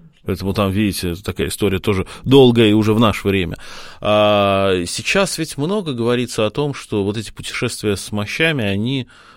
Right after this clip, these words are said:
а, не очень понятны современным людям, э, с одной стороны. С другой стороны, каждый раз, когда мощи кого-то привозят,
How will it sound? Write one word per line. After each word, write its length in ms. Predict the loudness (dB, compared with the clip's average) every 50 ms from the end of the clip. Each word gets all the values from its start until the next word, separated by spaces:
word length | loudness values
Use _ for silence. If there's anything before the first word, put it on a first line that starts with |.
| _ _ _ -8
а, 500 | -6 -4 -2 -2 -2 -2 -2 -4 -4 -8 -10 -16 -20 _ _ _ _ _ _ _ _ _ _ _ _ _ _ _ _ _ _ _ _ _ _ _ -18
не 300 | -14 -8 -4 -2 0 0
очень 280 | 0 0 -2 -2 -4
понятны 1040 | -4 -4 _ 0 2 2 2 2 2 0 -2 -2 -2 -2 -2 -2 -2 -4 -6 -8 -12 -16 _ _ _ _ _ _ _ _ _ _ _ _ _ _ _ _ _ _ _ _ _ _ _ -20 -20 -16
современным 920 | -10 -6 -4 -2 0 2 2 2 4 4 2 2 2 2 0 0 0 -2 -4 -8 -18 _ _ _ _ _ _ _
людям, 560 | 0 2 4 4 4 4 4 4 4 4 2 -2 -8 -10 -8 -8 -6 -6 -6 -6 -8 -6
э, 140 | -4 -4 -2
с 80 | 2
одной 300 | 2 2 4 4 4 4
стороны. 320 | 2 2 0 0 0 0 -2
С 40 | -2
другой 280 | -2 -2 0 0 0
стороны, 340 | 0 0 0 0 0 0 0
каждый 340 | 0 0 0 2 2 2 2
раз, 160 | 2 2 0
когда 320 | -2 -6 -4 -2 0 0
мощи 360 | 0 0 0 0 -2 -4 -6 -4
кого-то 360 | -2 0 0 0 0 -2 -4
привозят, 540 | -4 -2 -2 0 0 0 0 0 -2 -6